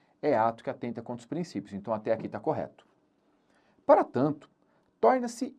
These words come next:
irrelevante considerar se houve ação de caráter doloso ou culposo. Peraí, é irrelevante? Olha só, ato de improbidade que atenta contra os princípios,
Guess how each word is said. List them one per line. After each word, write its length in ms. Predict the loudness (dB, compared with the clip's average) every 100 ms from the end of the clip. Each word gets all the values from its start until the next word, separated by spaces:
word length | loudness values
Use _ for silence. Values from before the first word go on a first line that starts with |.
| 2
irrelevante 1000 | 4 6 6 6 4 4 2 -4 -6 -8 _ -20 _
considerar 800 | 0 0 -2 -2 2 4 4 0 _ _
se 260 | -12 4 12
houve 300 | 12 12 6
ação 480 | 4 0 0 2
de 80 | 2
caráter 540 | 2 4 2 2 2 6
doloso 480 | 6 6 4 2
ou 40 | -4
culposo. 540 | -6 -6 -4 -4 -6
Peraí, 420 | -2 2 2 0 -10 _ _ _ _
é 140 | 0 0
irrelevante? 760 | 0 -4 -2 -4 -4 -8 -18 _ _ _ -20 -20 _
Olha 180 | -2 -2
só, 360 | 2 2 2 -2 _ _ _ _ _ _ _ _ _ _ _ -2
ato 320 | 0 0 -4
de 80 | -6
improbidade 880 | -4 -2 0 4 4 4 0 -10 -16 _ _ _ _ _ _ _ _ _ _ _ _ _ _ _ _ _ _ _ _ _
que 80 | -4
atenta 380 | -4 -2 -6 -6
contra 180 | -10 -10
os 60 |
princípios, 840 | -6 -6 -6 -8 -10 -12 -20 -20